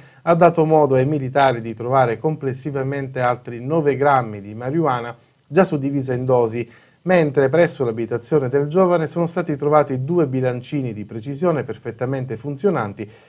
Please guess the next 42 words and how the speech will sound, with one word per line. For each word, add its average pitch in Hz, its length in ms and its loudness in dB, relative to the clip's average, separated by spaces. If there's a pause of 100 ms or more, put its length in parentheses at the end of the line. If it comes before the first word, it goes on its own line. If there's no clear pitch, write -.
e 185 120 0
vario 165 320 6
materiale 131 720 2
per 131 160 -4
il 120 100 -4
confezionamento 117 920 -6
della 98 260 -8
droga. 98 420 -2 (520)
A 160 60 4
seguito 175 400 6
dell'ispezione 135 920 2
del 107 160 -4
telefono 127 460 -4
cellulare 135 540 0
in 120 100 -4
uso 131 360 0
al 107 120 -2
ventitreenne, 127 800 0 (260)
i 196 120 4
carabinieri 147 600 4
hanno 127 260 0
riscontrato 131 920 2
vari 139 300 2
messaggi 120 480 -2
WhatsApp 117 640 0
con 120 180 -8
i 127 80 -6
quali 139 240 2
il 131 80 -2
pusher 143 480 -2
stabiliva 147 640 0
il 123 80 -2
prezzo 165 520 0
dello 107 240 -4
stupefacente 131 840 -2
e 190 100 -2
le 190 100 6
modalità 139 500 2
di 127 120 -4
consegna 110 720 -4
agli 107 240 -2
acquirenti. 104 760 -6